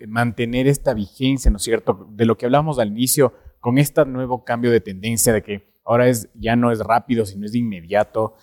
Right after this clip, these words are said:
de que las plataformas ya no duran, exactamente, ya, ya no duran, eh, qué sé yo, quince minutos, veinte minutos, sino cinco segundos, quince segundos, treinta segundos?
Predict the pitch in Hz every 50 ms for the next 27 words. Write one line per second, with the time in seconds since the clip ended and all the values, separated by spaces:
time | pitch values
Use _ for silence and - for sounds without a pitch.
0 | _ _ _ - 87 104 98 - - 104 101 101 - - 98 - 104 95 110 117
1 | 117 120 123 113 101 110 113 117 117 113 113 110 110 113 117 117 - - - -
2 | 117 - - 117 113 113 104 92 117 113 113 113 113 110 110 110 107 113 117 117
3 | 113 113 110 104 _ _ _ _ _ - - 98 95 95 87 - 107 98 110 107
4 | 107 104 104 101 - - 123 117 - 127 107 107 110 113 95 117 107 110 110 101
5 | 113 110 110 110 90 - - 113 101 104 110 110 101 - - - 113 117 110 -
6 | 113 104 107 98 95 98 110 117 117 113 110 113 110 95 90 _ - 113 113 107
7 | 107 - - 98 95 104 110 104 101 - - 113 113 101 107 - 107 101 104 110
8 | 110 107 104 - -